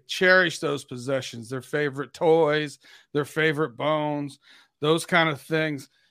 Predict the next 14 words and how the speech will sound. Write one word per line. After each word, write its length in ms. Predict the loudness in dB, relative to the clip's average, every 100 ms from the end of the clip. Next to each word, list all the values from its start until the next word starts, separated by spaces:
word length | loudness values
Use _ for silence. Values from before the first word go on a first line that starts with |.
| _ _ _ -2
Enjoy 480 | -2 2 4 6 6
what 240 | 4 0
you 120 | -4
have. 360 | -2 -2 -2 -8 _ _ _ _ _ _ _ _
Take 240 | -2 -2
that 180 | 0 0
away 300 | 2 0 -2
from 220 | -6 -16
them. 140 | -18 _ _ _ _ _ _ _ -4
Um, 580 | 0 2 0 -6 -14 -20 _ _ _ _ _ _ _ _ _ _ _ _ _ _ _
genuine 580 | -2 2 2 0 -2 -4
curiosity 840 | -2 0 2 2 0 -6 -10 -8
about 280 | -8 -12 -12
things, 500 | -16 -16 -20 -20